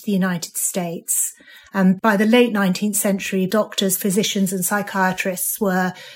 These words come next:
busily identifying new specific phobias in particular, um, and,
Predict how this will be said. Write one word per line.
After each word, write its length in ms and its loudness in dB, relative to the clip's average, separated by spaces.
busily 460 6
identifying 1040 0
new 320 6
specific 720 -4
phobias 600 0
in 120 -4
particular, 720 -8
um, 380 -4
and, 360 -2